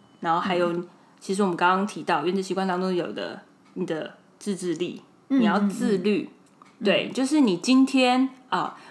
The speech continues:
Speaker 1: 我今天定了我一个礼拜就是要跑两次
Speaker 2: 嗯。
Speaker 1: 的一个，呃，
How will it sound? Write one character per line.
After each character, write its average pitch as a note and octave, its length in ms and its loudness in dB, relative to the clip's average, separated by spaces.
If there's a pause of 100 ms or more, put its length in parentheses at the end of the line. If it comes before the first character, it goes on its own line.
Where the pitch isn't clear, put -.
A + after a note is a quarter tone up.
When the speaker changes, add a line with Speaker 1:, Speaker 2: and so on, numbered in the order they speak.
(120)
Speaker 1:
我 F#3 140 2
今 A#3 160 2
天 B3+ 240 4
定 B3 180 2
了 E3 240 2
我 E3 120 0
一 E3+ 80 -2
个 G3 100 2
礼 F3 120 0
拜 F#3 140 0
就 F#3+ 120 -2
是 G3 80 -4
要 F3 80 0
跑 E3 240 -6
两 - 200 -6 (200)
次 - 360 -2 (440)
Speaker 2:
嗯。 G3 260 0 (640)
Speaker 1:
的 E3+ 140 0
一 E3+ 160 -2
个， D3+ 580 -4
呃， D#3+ 380 -2